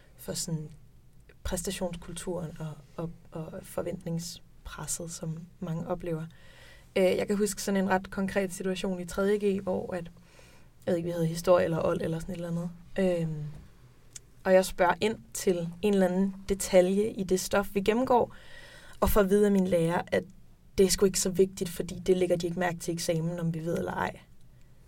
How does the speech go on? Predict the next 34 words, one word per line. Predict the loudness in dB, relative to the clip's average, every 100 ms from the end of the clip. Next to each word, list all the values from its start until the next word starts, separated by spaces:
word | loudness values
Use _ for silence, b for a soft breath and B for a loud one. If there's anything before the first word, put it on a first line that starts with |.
| -20 -20 -4
Og | 6 8
jeg | 8
spurgte | 8 8 10
jo | 8
egentlig | 8 6
bare, | 6
fordi | 4 2
jeg | 6
var | 6
oprigtigt | 6 2 2 -2
interesseret, | -2 -4 2 4 4 2 -8 b b b b
og | 2
blev | 4
så | 4
rasende, | 4 8 8 10 4 4 -2
fordi | 0 2
jeg | 2 2
sådan, | -2 -2 -2
jeg | -4 0
følte, | 6 6 6
at | 2 0 b b b b b b
at | 2
jeg | 4
blev | 6 4 4
sådan | -2 -6
kastet | -2 4 4 4 4
ind | 4 4
i |
en | 2
eller | 0
anden | 0
kasse, | -2 0 2 2
hvor | 2 2
det, | 4 0